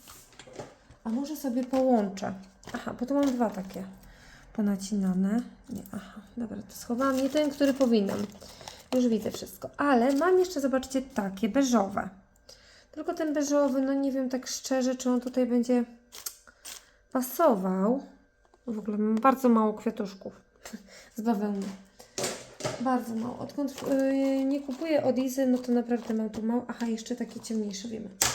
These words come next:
To naprawdę mam bardzo mało. Mm, i mogę zrobić tak. I tak zrobię, że tu dam sobie dwa takie średniaczki, bo ja bardzo nie lubię takich dużych kwiatów.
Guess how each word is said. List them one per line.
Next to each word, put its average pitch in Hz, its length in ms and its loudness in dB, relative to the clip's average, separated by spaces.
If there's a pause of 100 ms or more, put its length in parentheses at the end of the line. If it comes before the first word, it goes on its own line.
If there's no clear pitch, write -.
(400)
To - 80 -4
naprawdę 254 420 0
mam 208 180 0
bardzo 196 320 -4
mało. 190 280 -4 (680)
Mm, 240 380 6
i 254 40 2
mogę 311 300 4
zrobić 233 360 0
tak. - 300 -6 (500)
I 247 40 -8
tak 247 200 -2
zrobię, - 360 -6 (220)
że 240 180 2
tu 277 420 4 (120)
dam 226 200 0
sobie 220 300 0
dwa 220 500 0 (240)
takie 277 280 0
średniaczki, 214 1040 -2 (480)
bo 240 80 2
ja 262 180 4
bardzo 262 300 2
nie 240 120 6
lubię 226 200 0
takich 208 280 -6
dużych 202 280 -2
kwiatów. - 520 -8